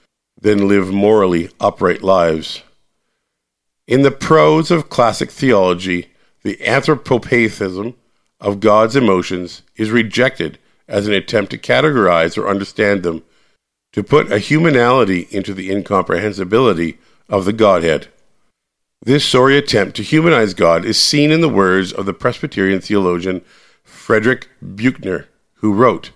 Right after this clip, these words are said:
"Some think of a Christian as just a nice guy. Jesus said, 'I am the way and the truth and the life.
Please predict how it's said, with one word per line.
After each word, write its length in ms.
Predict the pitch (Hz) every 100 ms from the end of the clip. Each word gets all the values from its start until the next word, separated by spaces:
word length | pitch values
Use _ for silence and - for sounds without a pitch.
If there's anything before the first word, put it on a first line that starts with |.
| _ _ _ _ _ _ _
"Some 260 | - 190
think 240 | - 117 107
of 60 | 139
a 40 |
Christian 520 | - 113 - 90 95
as 160 | 95 90
just 180 | 104 117
a 60 |
nice 300 | 110 104 113
guy. 380 | - 82 76 - - _ _ _ _ _
Jesus 320 | - 131 139
said, 220 | - 135 123
'I 140 | 131
am 80 | 135
the 100 | 139
way 360 | 104 98 98
and 80 | 101
the 60 | 107
truth 400 | - 117 110 123
and 100 | 131
the 60 |
life. 380 | 117 85 76 -